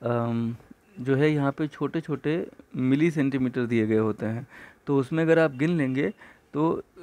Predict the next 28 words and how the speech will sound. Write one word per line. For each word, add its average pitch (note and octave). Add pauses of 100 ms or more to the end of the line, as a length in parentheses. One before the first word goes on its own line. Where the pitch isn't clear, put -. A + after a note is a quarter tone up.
(120)
अगर C3
ये D3
एक D3+
सेंटीमीटर D#3
है E3+
तो F3
ढाई C3
आपका D3+
कहाँ D3
होगा? D#3+
जहाँ C3+
पाँच C#3
पे -
होगा, E3+ (400)
तो C#3+
इसका D3
मतलब D3
है D#3+
दो C#3
कहाँ D#3+
होगा? D#3+
जहाँ D3
चार A2+
होंगे, A2+
क्योंकि B2+
यहाँ C#3+
पे E3
दस D3